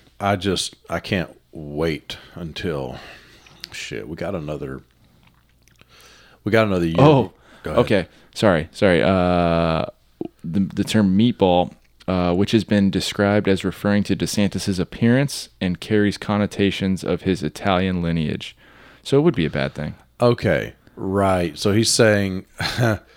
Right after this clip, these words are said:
Speaker 1: He's saying, "I would never be a bigot and, and refer to him as a meatball as, like,
Speaker 2: Even
Speaker 1: a slur against Italians, even though I
Speaker 2: Even
Speaker 1: think
Speaker 2: though
Speaker 1: he's
Speaker 2: I hate
Speaker 1: fucking
Speaker 2: him.
Speaker 1: low energy and shitty and disloyal and
Speaker 2: R-
Speaker 1: had too many testing, testing, testing,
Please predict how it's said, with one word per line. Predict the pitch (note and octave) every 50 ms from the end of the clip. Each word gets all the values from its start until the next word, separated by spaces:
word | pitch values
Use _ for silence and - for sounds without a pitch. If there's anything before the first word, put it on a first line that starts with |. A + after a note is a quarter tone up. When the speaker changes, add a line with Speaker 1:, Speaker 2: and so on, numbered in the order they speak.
| - - - _
Speaker 1:
He's | - A2+ -
saying, | - D3 C3 A#2+ A2
"I | A2+ A2+
would | G#2+ G#2 G#2
never | A2+ G#2+ G#2+ G2+
be | F#2+ G2+ F#2+
a | F2
bigot | E2 E2 G2+ G#2+ G2 G2 F#2 F2
and, | E2+ E2+ - -
and | F#2+ E2+ E2+
refer | E2 D#2+ - - G2+ F#2+
to | F2 F2+ F2
him | F2+ F2 E2+
as | E2 D2+
a | D2+
meatball | D2+ E2 E2+ F#2 G2 - E2+ D#2+ D#2 D#2 D2+ C3+
as, | C3+ C3+ C3
like, | B2 A#2+ A#2
Speaker 2:
Even | G#2+ F#2 E2
Speaker 1:
a | D#2+ -
slur | - - G2 F#2+ F#2+ F2+ E2+
against | D#2+ E2 E2+ D#2 -
Italians, | D#2 C#2 E2 E2+ D#2+ D2+ C#2+ C2+ C2 B1 - -
even | - A2 A#2 B2 C3 A#2+ G#2+ G#2+ G2+ G2
though | G2 G2+ G2 F#2 F2+ -
I | - A#2
Speaker 2:
Even | A#2 A2 G#2+
Speaker 1:
think | G2+
Speaker 2:
though | A2+ G#2+ G#2
Speaker 1:
he's | G2+ G2
Speaker 2:
I | F#2
hate | F#2 A2
Speaker 1:
fucking | G2+ F#2+ F2+ F#2
Speaker 2:
him. | E2 F2
Speaker 1:
low | G2+ G2 F#2 F#2
energy | G2+ G2 F#2 F2+ E2+ D#2+ F#2 F#2 F2+ F2
and | E2+ E2 D#2+
shitty | - - G2+ F#2 F#2+ F#2+ F2+
and | E2+ E2+ E2+ E2 E2
disloyal | G2 F#2+ - - F#2+ F2+ F2+ F#2 F2+ E2+ E2+ F#2
and | F2+ F2 E2+
Speaker 2:
R- | E2+
Speaker 1:
had | G2 G2 F2+ -
too | - F#2+
many | F#2+ F#2+ F#2
testing, | F2 - - G2+ - - - F#2 F#2 F2 F2 F2
testing, | - A#2 G#2+ - - - A2 -
testing, | - - - - - -